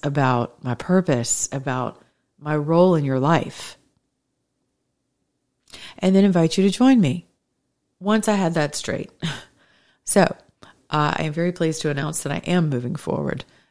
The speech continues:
with my network, and we will have a multitude of channels, and it's going to be glorious. It's going to be fantastic programming with fantastic talent and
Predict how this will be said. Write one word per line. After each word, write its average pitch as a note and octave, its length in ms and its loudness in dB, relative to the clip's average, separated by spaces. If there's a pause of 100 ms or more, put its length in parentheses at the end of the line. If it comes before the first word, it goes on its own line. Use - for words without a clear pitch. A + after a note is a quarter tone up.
(160)
with E3 500 2
my D3 600 -6
network, C#3+ 500 -6
and C#3+ 80 -4
we D#3 100 -4
will D3 120 -4
have C#3+ 160 -6
a D3+ 160 -4
multitude D#3 760 0
of D#3+ 60 -4
channels, C#3 560 -2 (560)
and E3 100 0
it's E3 140 0
going F#3 260 2
to F3+ 100 -6
be F#3 80 0
glorious. D3 840 -2 (260)
It's E3 140 -4
going E3+ 220 2
to D#3+ 60 -2
be E3 120 2
fantastic F3 760 -2
programming D3 760 2 (300)
with D3+ 160 -6
fantastic D3 840 -4
talent C#3 640 -2 (580)
and D3+ 540 0